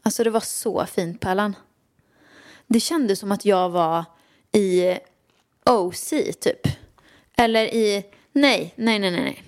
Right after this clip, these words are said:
Nej, vad heter den där, uh, Wisteria Lane? Va-, vart är det de är då? Det är typ utanför L A någonstans. Det är så här platta tomter, eh, med pool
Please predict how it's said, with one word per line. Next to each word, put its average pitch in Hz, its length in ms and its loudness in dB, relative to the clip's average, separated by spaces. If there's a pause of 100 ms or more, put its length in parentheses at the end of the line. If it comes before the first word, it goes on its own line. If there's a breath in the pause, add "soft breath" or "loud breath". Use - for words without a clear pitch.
Nej, 202 240 2
vad 214 140 2
heter 214 300 0
den 190 140 -4
där, 170 280 2
uh, - 1080 -10
Wisteria 190 540 0
Lane? 185 500 -2 (140)
Va-, 226 200 4
vart 233 320 0
är 190 160 4
det 165 60 2
de 170 140 -4
är - 240 2
då? 165 140 2
Det 190 120 0
är 240 60 2
typ 240 320 -2
utanför 196 520 0
L 196 160 0
A 220 40 4 (120)
någonstans. - 600 -4 (560 loud breath)
Det 240 80 6
är 240 60 6
så 247 80 0
här 202 80 4
platta - 800 0
tomter, 233 800 0 (840 soft breath)
eh, 202 160 4
med 208 220 0
pool 185 560 2